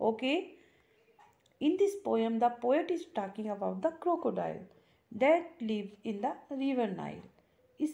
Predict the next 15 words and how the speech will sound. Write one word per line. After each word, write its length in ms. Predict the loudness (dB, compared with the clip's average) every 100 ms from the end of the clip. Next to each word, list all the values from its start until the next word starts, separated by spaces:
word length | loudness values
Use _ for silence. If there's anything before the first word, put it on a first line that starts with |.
| 2
पोएम 320 | 4 4 2
में 160 | 0 -2
जो 80 |
पोएट 480 | -4 -2 0 0 -2
है, 240 | -6 -6 -8 -20 _ -12
वो 60 |
किसके 380 | -2 0 0 0
बारे 200 | 0 0
में 140 | 0 0
बात 200 | 0 0
कर 140 | -4
रहा 140 | -2
है? 240 | -2 -4 -6 -4
एक 220 | -4 -6 -20 _ _ -8
मगरमच्छ, 680 | 4 4 6 2 0 -4 -12